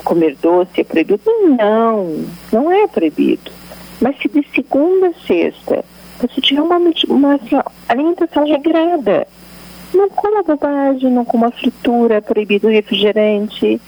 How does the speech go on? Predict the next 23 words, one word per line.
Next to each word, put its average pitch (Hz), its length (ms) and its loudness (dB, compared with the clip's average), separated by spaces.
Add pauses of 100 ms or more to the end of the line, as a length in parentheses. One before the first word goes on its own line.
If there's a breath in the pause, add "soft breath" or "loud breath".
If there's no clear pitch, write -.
(1160 loud breath)
Deixe 415 520 -2
um 339 200 2
dia 196 360 2
na 160 120 -2
semana 151 480 -2
livre, 143 520 0
deixe 320 320 -2
um 359 40 2
dia 302 180 2
na 285 120 0
semana 254 600 -2 (340 loud breath)
pra - 160 -4
você, 202 300 -4
quando 175 220 -2
vai 160 160 -2
a - 20 -2
um 151 60 0
aniversário, 226 1080 -2
quando 160 240 0
tem 156 220 -2
um 156 80 0
jantar, 226 580 -2 (400 loud breath)
você - 380 -2